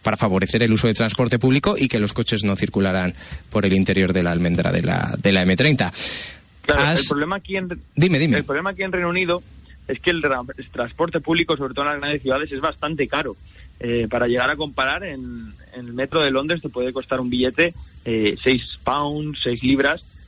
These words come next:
Speaker 2: mientras que en Madrid te cuesta uno cincuenta o, o, o así. Así que para que veamos que la diferencia es muy complicada y por eso la gente, eh, opta por el coche aunque tenga que pagar parking o tenga que desplazarse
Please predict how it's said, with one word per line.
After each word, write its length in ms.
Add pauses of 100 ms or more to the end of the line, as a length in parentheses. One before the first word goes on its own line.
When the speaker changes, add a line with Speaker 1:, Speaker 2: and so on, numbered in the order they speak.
(120)
Speaker 2:
mientras 340
que 80
en 60
Madrid 180
te 80
cuesta 280
uno 180
cincuenta 720
o, 320
o, 240 (160)
o 80
así. 220
Así 240
que 180 (380)
para 140
que 80
veamos 260
que 80
la 80
diferencia 560 (340)
es 80
muy 120
complicada 360
y 40
por 100
eso 120
la 120
gente, 400
eh, 80
opta 380
por 120
el 80
coche 200
aunque 160
tenga 160
que 120
pagar 280
parking 480
o 260
tenga 260
que 100
desplazarse 840